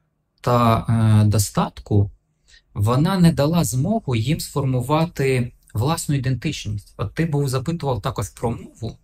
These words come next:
Так от, е, в Ганзі розмовляли, е, так званим, е, е, нижньонімецьким діалектом. Це по течіям річок. Е, е, наприклад,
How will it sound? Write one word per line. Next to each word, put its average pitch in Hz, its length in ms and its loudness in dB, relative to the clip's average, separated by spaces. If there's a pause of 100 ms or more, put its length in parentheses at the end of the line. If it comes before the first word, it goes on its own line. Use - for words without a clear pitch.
Так - 180 -6
от, 123 140 -4 (580)
е, 117 220 -2
в 110 80 0
Ганзі 131 500 -2
розмовляли, 123 720 0
е, 113 480 -2 (560)
так 104 140 -2
званим, 131 500 2
е, 113 580 0 (460)
е, 135 40 -4 (240)
нижньонімецьким 117 1120 0
діалектом. 107 540 0 (540)
Це - 140 -6
по 131 300 -2
течіям 127 500 0
річок. 214 420 -8 (960)
Е, 117 220 -4 (180)
е, 117 340 -4
наприклад, 160 500 -8